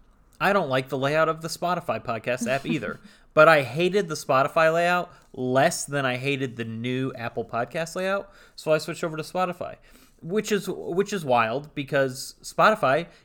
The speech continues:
Speaker 1: you can't review the podcasts.
Speaker 2: I know.
Speaker 1: There's no reviews there. There's no rating system. So, you know,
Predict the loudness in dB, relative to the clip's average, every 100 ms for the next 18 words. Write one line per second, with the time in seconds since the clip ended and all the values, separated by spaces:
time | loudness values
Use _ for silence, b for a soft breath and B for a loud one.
0 | b -8 -2 -2 0 -2 0 0 0 -2
1 | 4 4 4 2 0 0 2 2 -4 -4
2 | -2 2 4 4 4 2 2 -2 -2 2
3 | 2 2 0 -2 -4 -2 -2 -4 -8 -10
4 | -8 -8 -8 B B B 0 4 4 2
5 | 0 -2